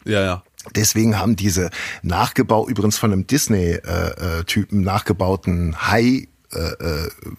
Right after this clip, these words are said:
Speaker 2: Pappmaché-Figuren damals noch mehr funktioniert als, als heutzutage. Ah, und ein geiles Mittel ist, sind natürlich, ähm, diese, ähm, Harpunen mit den Fässern dran,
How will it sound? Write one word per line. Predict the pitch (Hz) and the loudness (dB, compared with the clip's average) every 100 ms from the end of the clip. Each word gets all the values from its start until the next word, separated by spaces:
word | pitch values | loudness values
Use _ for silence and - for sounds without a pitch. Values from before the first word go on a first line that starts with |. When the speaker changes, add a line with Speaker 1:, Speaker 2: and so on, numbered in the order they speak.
| - | -8
Speaker 2:
Pappmaché-Figuren | - 113 107 95 - 92 - 87 87 101 107 - _ _ | -2 0 0 2 2 0 -2 -4 0 0 0 -6 _ _
damals | - 98 110 113 - | -2 -2 -2 -2 0
noch | 113 113 | 0 2
mehr | 123 107 107 | 2 2 0
funktioniert | 110 107 - 98 107 - | -2 -2 0 2 0 0
als, | 95 - - - | -4 -4 -4 -4
als | 85 - | -6 0
heutzutage. | 104 113 104 - 73 73 - - - - - - | 0 0 -4 -6 -6 -8 -12 -10 -6 -4 -6 -6
Ah, | - 92 - | -2 -2 2
und | 139 190 214 - - | 4 4 2 -4 -2
ein | 113 120 110 | 0 2 2
geiles | - 156 156 160 | 2 2 0 0
Mittel | 127 - 127 | 0 0 -2
ist, | - - - | -2 -6 -6
sind | - 120 | -2 0
natürlich, | 120 110 - 117 127 123 - - | 0 0 0 2 2 -2 -6 -10
ähm, | 92 92 101 95 92 98 - - - _ - | -6 -2 0 0 0 -4 -12 -20 -20 _ -2
diese, | 95 82 87 82 76 - | 0 2 2 2 -2 -6
ähm, | - 85 85 82 78 76 - _ - | -4 -2 0 0 0 -2 -6 _ -2
Harpunen | 101 - - 123 143 143 143 - - - - | -2 0 2 4 4 2 0 -6 -20 -12 0
mit | 107 - | 0 2
den | 98 90 82 78 | 0 2 -2 -4
Fässern | - 113 - 76 | 0 0 2 -2
dran, | 73 73 71 | -4 -8 -10